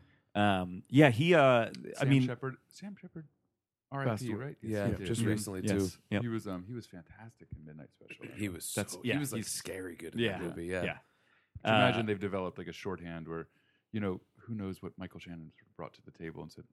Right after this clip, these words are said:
Speaker 2: "Let me just do the, let me do this,
Speaker 4: Mm.
Speaker 2: the swimsuit on the
Speaker 1: Y-,
Speaker 2: waist down
Speaker 1: yeah,
Speaker 2: for the
Speaker 1: yeah,
Speaker 2: whole movie and
Speaker 1: yeah.
Speaker 2: just, and see if it works."
Speaker 1: Yeah. He, well, like, he, he's gotta have a good relationship with him 'cause, like, his performance in Midnight Special, I think, is, like,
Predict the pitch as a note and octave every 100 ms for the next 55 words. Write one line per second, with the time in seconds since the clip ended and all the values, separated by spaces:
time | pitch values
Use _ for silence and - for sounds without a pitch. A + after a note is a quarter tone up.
0 | _ A#2 D3+ G3 A3 - F#3 F3+ E3+ _
1 | D3 G#3 A#3 C#3+ B2 A2 G2+ _ _ _
2 | C#3 - D#3 D#3 - D3 B2 A2+ G#2+ -
3 | C#3+ - G#2 A2+ B2+ - G2+ G#2 A#2+ C#3
4 | A2+ C3 A#2+ G2+ D3+ - - G#2 - D3+
5 | C3 B2 A#2 C3+ A#2+ D#3 D#3 D3 - -
6 | _ - D3 D#3 C#3+ D#3 E3+ E3+ - E3+
7 | - - C3+ D3 G3 D#3+ C3+ C3 A#2 A2
8 | G2 A2 G#2 G#2 G2+ - - G2 G2+ A2
9 | G#2+ A#2 G2 A2+ A2+ - A#2+ A#2+ D#3+ -
10 | B2+ - B2+ B2 A2+ G#2 - A#2 G#2+ A2
11 | A2 G#2 - - G#2+ G#2 A2 G#2 G2 -
12 | G#2 G#2 F#2 G#2+ F#2 -